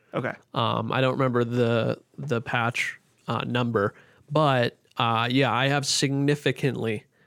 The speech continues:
Speaker 2: less crashes on my P S five. Um, and I'm saying that in relation to the old patch, which is still not very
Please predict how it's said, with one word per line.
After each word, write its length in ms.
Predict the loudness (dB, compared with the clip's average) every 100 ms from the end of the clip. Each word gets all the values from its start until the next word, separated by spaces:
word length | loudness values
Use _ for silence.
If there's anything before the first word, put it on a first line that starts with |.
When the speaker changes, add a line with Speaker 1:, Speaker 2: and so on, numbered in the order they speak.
| _ 0
Speaker 2:
less 240 | 0 0
crashes 640 | -2 -4 -4 -6 -6 -6 -10 -16 _ _ _ _ _ -4
on 160 | -2
my 120 | 0 -2
P 140 | -2
S 120 | -6
five. 420 | -4 -4 -6 -8 _ _ -20 -20 -8
Um, 460 | -2 0 0 -2 -2
and 80 | -2
I'm 140 | 0
saying 420 | 0 2 2 2
that 340 | 2 2 -2 -4 _ _ _ _ _
in 180 | 0 4
relation 580 | 4 4 4 4 2 2
to 140 | 0 2
the 140 | 2
old 240 | 4 2
patch, 480 | 0 0 0 -2 -6 0
which 180 | 0 2
is 120 | 0
still 280 | 0 2 2
not 240 | 2 2
very 440 | 2 2 4 2